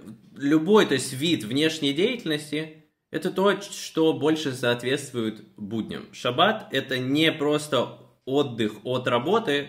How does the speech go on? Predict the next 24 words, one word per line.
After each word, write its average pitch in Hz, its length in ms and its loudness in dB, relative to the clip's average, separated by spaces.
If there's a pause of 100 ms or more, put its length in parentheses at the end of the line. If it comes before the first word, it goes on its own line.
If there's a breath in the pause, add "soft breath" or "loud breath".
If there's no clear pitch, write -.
(120)
к-, 120 100 -4
про 113 140 -4
который 123 300 0
мы 113 100 0
как 107 120 -6
раз 110 180 0
говорили, 101 520 -2 (380 loud breath)
что - 140 -6
люди 143 180 4
либо 147 280 2
работают, 151 600 4 (260 loud breath)
а 123 80 -6
свободное 139 440 2
время, 143 640 2 (360)
ну, 131 140 -6
как-то 110 240 -4
развлекаются 117 880 2
и - 180 -6
ленятся, 92 460 -2
например, 87 400 -8
да, 107 100 0
просто 127 320 -2
чтобы 117 320 -2
передохнуть 110 680 0